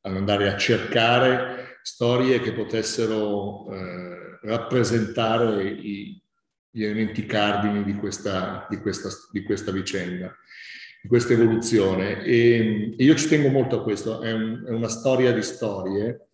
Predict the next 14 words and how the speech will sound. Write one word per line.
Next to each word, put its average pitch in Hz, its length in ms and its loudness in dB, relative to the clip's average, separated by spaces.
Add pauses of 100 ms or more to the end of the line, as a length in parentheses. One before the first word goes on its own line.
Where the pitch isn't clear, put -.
(600)
eh, 107 440 2
dove, 117 800 2
eh, 104 760 -8 (140)
il 107 520 -10
fuoco 127 460 4
della, 104 880 0
eh, 95 480 -6 (640)
della, 101 480 4
della 104 280 2
persona, 123 1200 2
eh, 104 300 -4
è 110 80 -2
al 110 180 0
centro 98 920 -2